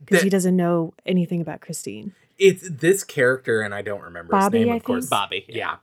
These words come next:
Speaker 2: Is, I, I think, what really makes the chapter, because
Speaker 1: Mm-hmm.
Speaker 2: he is this freshman kid who just decided to try and hang out with the wrong people.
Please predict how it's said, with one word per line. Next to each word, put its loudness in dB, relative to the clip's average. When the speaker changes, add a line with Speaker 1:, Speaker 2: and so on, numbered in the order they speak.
Speaker 2:
Is, 0
I, 0
I 2
think, -4
what 2
really 2
makes -10
the -4
chapter, -4
because 0
Speaker 1:
Mm-hmm. -20
Speaker 2:
he -6
is -6
this -6
freshman 0
kid 0
who -6
just -6
decided -6
to -8
try -4
and -10
hang -10
out -10
with -18
the -8
wrong -4
people. -8